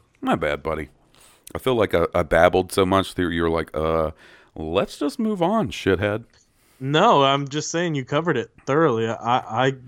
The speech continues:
Speaker 2: couldn't have said it better
Speaker 1: <clears throat>
Speaker 2: myself.
Speaker 1: All right, next up, we have something from our buddy Sam. "Will we see any of Kia D's Force-sensitive bastards in future Star Wars movies? Smiley face.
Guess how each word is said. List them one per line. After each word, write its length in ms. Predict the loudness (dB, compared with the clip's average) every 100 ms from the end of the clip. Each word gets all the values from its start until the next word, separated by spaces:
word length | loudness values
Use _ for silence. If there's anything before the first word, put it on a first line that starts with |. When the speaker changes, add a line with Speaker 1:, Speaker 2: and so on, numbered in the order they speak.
| -12
Speaker 2:
couldn't 340 | -4 -4 -4 -8
have 280 | -8 -8 -2
said 180 | 0 2
it 120 | 4
better 200 | 4 6
Speaker 1:
<clears throat> 20 |
Speaker 2:
myself. 560 | 6 6 4 2 0 _ _ _ _ _ _ _ _ -2
Speaker 1:
All 80 | 2
right, 140 | 4 4
next 300 | 0 2 4
up, 280 | 4 2 -4
we 840 | -2 0 0 -2 0 0 -2 -4 -6 _ _ _ _ _ _ _ _ _ _ _ _ _ _ -16 -4
have 240 | -2 -2
something 400 | -4 -4 -2 -4
from 160 | -2 -2
our 80 | 2
buddy 240 | 2 2
Sam. 400 | 2 2 2 -2 _ _ _ -20 -20 -20 -20 -18
"Will 520 | -10 4 8 8 6
we 180 | 4 2
see 480 | 0 -2 0 0 2
any 440 | 2 4 4 2 2
of 240 | 0 0
Kia 300 | -2 2 2
D's 400 | 2 0 0 -2
Force-sensitive 920 | -4 0 0 0 0 0 2 2 2
bastards 640 | 6 8 8 4 0 0 0
in 180 | -2 0
future 340 | -2 0 -2
Star 340 | 2 6 6
Wars 300 | 6 2 0
movies? 460 | -2 -4 -4 -8 -10
Smiley 480 | -12 -2 0 2 0
face. 380 | -4 -8 -10